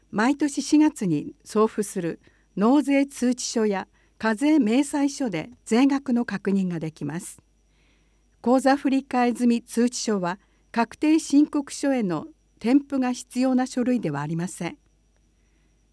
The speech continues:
質問二、口座振替の結果はどのように確認するのですか？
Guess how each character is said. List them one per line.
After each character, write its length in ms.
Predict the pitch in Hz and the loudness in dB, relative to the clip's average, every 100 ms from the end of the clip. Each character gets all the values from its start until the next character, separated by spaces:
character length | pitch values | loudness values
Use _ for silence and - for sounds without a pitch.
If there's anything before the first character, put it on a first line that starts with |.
| _ | _
質 280 | - - 233 | -20 -6 0
問 320 | 220 208 196 | 0 0 -2
二、 200 | 190 190 - _ _ _ _ _ _ _ _ _ - | -2 -4 -8 _ _ _ _ _ _ _ _ _ 0
口 180 | 262 | 2
座 140 | 294 320 | 4 2
振 100 | 339 | 2
替 340 | 330 294 254 | 0 0 0
の 140 | 202 190 | 0 0
結 220 | 220 208 | -4 -4
果 140 | - 202 | -4 -2
は 160 | 190 196 | -2 0
ど 140 | 226 | 4
の 160 | 285 320 | 6 8
よ 140 | 294 | 6
う 60 | 233 | 4
に 140 | 185 | -2
確 300 | 165 185 - | -4 -6 0
認 180 | 240 247 | 2 2
す 160 | 269 247 | 0 -2
る 80 | 233 | -2
の 140 | 190 | -2
で 100 | 160 | -6
す 160 | - - | -10 -8
か？ 180 | 156 | -10